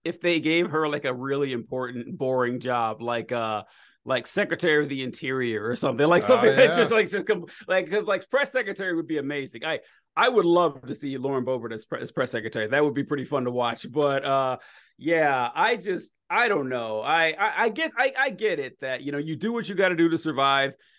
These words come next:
Speaker 2: Yeah.
Speaker 1: but she didn't have to do that. Like, she could have
Speaker 2: No.
Speaker 1: ran as a Democrat.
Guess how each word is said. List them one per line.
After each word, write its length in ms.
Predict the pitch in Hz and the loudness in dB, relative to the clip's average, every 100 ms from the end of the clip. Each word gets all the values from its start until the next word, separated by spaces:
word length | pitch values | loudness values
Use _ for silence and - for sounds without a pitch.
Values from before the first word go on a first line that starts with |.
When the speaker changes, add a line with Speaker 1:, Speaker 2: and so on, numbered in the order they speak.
| _ | _
Speaker 2:
Yeah. 140 | 127 165 | -2 2
Speaker 1:
but 240 | 156 147 _ _ _ _ | 2 -2 _ _ _ _
she 240 | - - | -14 -8
didn't 240 | 277 359 339 | -4 -2 -2
have 100 | 320 | -2
to 80 | 202 | -6
do 180 | 220 | -6
that. 380 | 139 117 101 - - - _ - | -4 -4 -4 -14 -16 -16 _ 0
Like, 280 | 151 147 - | 2 2 -2
she 160 | 254 | -4
could 140 | 262 233 | 0 2
have 80 | |
Speaker 2:
No. 60 | 165 | 2
Speaker 1:
ran 180 | 180 165 | 2 0
as 100 | 131 | -4
a 60 | |
Democrat. 480 | 113 196 170 - 123 | -4 -4 -4 -4 -4